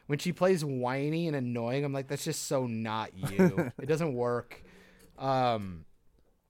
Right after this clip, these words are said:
Speaker 1: it's like when Felicity Mo-, uh, Smoke tried to be that, like, emo chick, like, from her past.
Speaker 2: Yeah.
Speaker 1: She
Speaker 2: Yeah.
Speaker 1: just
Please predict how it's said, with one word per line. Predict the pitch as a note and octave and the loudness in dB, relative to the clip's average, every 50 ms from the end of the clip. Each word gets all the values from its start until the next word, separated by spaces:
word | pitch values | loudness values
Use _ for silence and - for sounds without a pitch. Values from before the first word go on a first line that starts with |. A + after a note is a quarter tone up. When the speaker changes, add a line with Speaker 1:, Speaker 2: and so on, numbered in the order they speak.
| - - | -4 0
Speaker 1:
it's | G#3+ G#3+ - | 2 6 8
like | B3 B3 A#3 | 8 8 8
when | C4 C4 A#3+ | 6 4 4
Felicity | - B3+ A3+ A3+ G#3+ - A3 G#3 | 6 8 8 8 8 6 4 4
Mo-, | F#3 E3+ F3 G3+ - - | 6 6 4 4 4 2
uh, | E3 D#3+ D#3+ D3 | 2 2 2 2
Smoke | - - E3 D#3+ E3+ D#3+ | 0 0 0 0 0 2
tried | - E3 D#3+ | 2 2 2
to | D3+ C3+ | 2 2
be | C#3+ D3+ | 2 2
that, | D3+ C#3 C3+ | 2 2 2
like, | C3 B2+ B2 B2+ - - | 0 -2 -4 -4 -6 -4
emo | C3 C#3 D#3 D3+ D3+ D#3 | -2 2 4 6 4 4
chick, | D3+ - - F3+ F3 F3 - - - - _ - | 4 2 2 2 2 2 -2 -10 -18 -16 _ -4
like, | C#3 C3 C3+ - _ _ _ _ _ | -4 -4 -4 -8 _ _ _ _ _
from | - - - C#3+ C3 B2+ | -10 -4 -2 -2 0 0
her | A#2+ B2+ A2+ | -2 -4 -4
past. | - C#3 C3 C3 C#3 C#3+ - - - - | -2 -2 0 2 0 0 -2 -6 -6 2
Speaker 2:
Yeah. | - C3 B2+ A#2 G2 F#2 - - _ _ _ _ _ _ _ _ | 6 8 10 10 8 6 4 -2 _ _ _ _ _ _ _ _
Speaker 1:
She | - - | 0 2
Speaker 2:
Yeah. | G2+ - | 4 6
Speaker 1:
just | A#3 A3 G#3+ - | 6 6 4 2